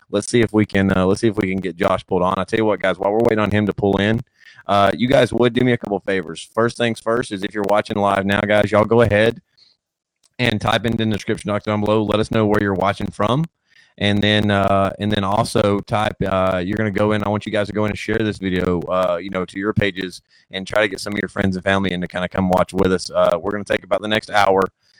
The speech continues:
to, uh, to just kinda have some conversation and weigh in on stuff. <coughs> So, uh, once again, guys, welcome to the weigh in. And, uh, Josh, man, it looks like you are in and live and ready. What's going on, buddy? Welcome.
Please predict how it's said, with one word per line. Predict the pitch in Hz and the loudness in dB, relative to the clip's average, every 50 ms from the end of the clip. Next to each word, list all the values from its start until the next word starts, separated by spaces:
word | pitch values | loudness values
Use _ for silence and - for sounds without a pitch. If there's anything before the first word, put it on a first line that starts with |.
| _ _ - | _ _ -8
to, | - 107 101 101 | -4 0 2 4
uh, | 98 98 92 | 4 4 4
to | 92 - 98 | 2 0 -4
just | 104 110 - | -6 -4 -2
kinda | - 117 117 | 0 2 2
have | 120 117 | 2 0
some | - 117 | 0 -4
conversation | 110 - 110 110 107 98 104 110 113 117 - - 87 | 0 2 2 2 0 -2 -2 0 0 0 -2 -4 -10
and | 87 85 85 | -8 -6 -2
weigh | 92 95 95 | 0 0 0
in | 98 95 | 0 0
on | 95 95 | -2 -2
stuff. | - 95 98 - - - - - - 906 - - 139 110 95 - | 0 2 2 4 2 0 0 0 0 0 2 0 -2 -4 -6 -12
<coughs> | _ - 95 | _ -4 0
So, | 90 85 85 - - _ _ _ _ _ _ _ - | 0 0 0 -2 -6 _ _ _ _ _ _ _ -2
uh, | 92 92 90 90 90 | 2 2 4 4 4
once | 87 92 107 104 - 107 | 2 2 2 0 0 -2
again, | 95 104 110 110 | -2 2 2 4
guys, | 101 95 92 92 - 95 | 4 4 2 2 2 0
welcome | 98 101 - - 101 | 0 0 0 -2 -4
to | 95 92 | -4 -2
the | 92 90 | -2 -2
weigh | 90 95 98 101 98 98 | 0 0 0 0 0 0
in. | 101 107 107 87 - | -2 -4 -6 -6 -6
And, | 98 98 95 95 95 98 | -6 -4 -2 -2 0 2
uh, | 98 98 98 98 95 95 | 4 4 4 4 2 0
Josh, | 82 120 127 147 - - - - | 0 0 2 2 2 0 -2 -4
man, | 107 101 101 101 110 120 123 | -6 -4 -2 0 0 0 0
it | 117 | 0
looks | 131 123 - 123 | -2 -2 0 -2
like | 123 123 - 120 | -2 -2 0 0
you | 120 120 120 117 | 2 4 6 6
are | 113 113 107 - | 6 4 4 2
in | 110 117 127 135 143 120 | 0 0 2 0 0 -2
and | 98 101 95 | -4 -6 -6
live | 92 95 107 117 123 131 - - - | -2 0 2 2 2 2 2 0 0
and | 110 107 | -2 0
ready. | 107 123 147 170 135 | 0 2 2 0 0
What's | 107 101 101 113 - - | -2 -2 -4 -4 -4 -4
going | - 131 147 | -4 -2 -2
on, | 180 123 | 0 0
buddy? | 101 101 107 117 - | 2 0 0 0 2
Welcome. | 117 117 123 156 - - 101 85 | 2 2 2 2 0 -6 -10 -10